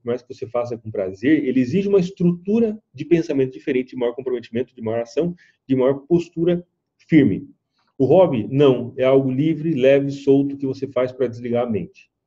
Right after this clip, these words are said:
Quando nós pensamos entre essas duas diferenças, dá pra combinar os dois? Dá. É claro que dá. Tá?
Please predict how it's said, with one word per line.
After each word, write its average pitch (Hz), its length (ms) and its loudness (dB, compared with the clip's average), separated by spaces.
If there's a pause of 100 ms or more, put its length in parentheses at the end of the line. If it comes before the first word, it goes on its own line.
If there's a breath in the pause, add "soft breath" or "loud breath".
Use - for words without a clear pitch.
(500)
Quando 233 280 4
nós 180 140 0
pensamos 139 540 2
entre 120 280 2
essas 113 260 -4
duas 123 200 -2
diferenças, 143 420 -2
dá 170 160 2
pra 160 160 -2
combinar 135 480 -2
os 113 140 -2
dois? 131 580 -2
Dá. 113 420 0 (580)
É 107 60 -12
claro 104 320 -4
que - 80 -12
dá. 120 300 -4 (760)
Tá? 120 220 -6